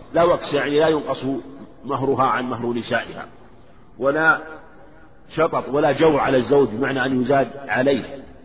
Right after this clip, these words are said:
بل يعط-، يعطى لها مهر نسائها. وهذا هو الصواب، بأن يعطى لها مهر نسائها من أخواتها ومن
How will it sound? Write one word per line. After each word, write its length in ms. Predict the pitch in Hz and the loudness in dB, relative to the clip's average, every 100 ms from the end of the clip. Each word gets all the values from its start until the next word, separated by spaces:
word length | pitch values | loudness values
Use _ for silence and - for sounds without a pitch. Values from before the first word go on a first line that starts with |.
| 113 | -2
بل 200 | 139 135 | 0 2
يعط-، 400 | 151 143 104 160 | 0 -4 -8 -6
يعطى 300 | 143 - 139 | -4 -2 -2
لها 220 | 131 120 | 0 -2
مهر 280 | 135 117 123 | -2 -2 -2
نسائها. 560 | 117 104 101 82 - - - - | -2 -4 -6 -6 -12 -18 -10 -2
وهذا 200 | 160 185 | 0 0
هو 80 | |
الصواب، 280 | 156 - 165 | -2 -2 -4
بأن 240 | 151 131 139 | -2 -6 -6
يعطى 300 | 127 131 120 | -8 -6 -6
لها 240 | 110 120 | -4 -4
مهر 280 | 127 117 120 | -4 -4 -4
نسائها 600 | 110 123 135 135 135 123 - - - | -2 0 0 0 -2 -4 -8 -18 -10
من 140 | 110 123 | -6 -4
أخواتها 720 | 113 117 110 127 113 120 123 | -2 0 0 -2 -2 -4 -2
ومن 240 | 104 | -4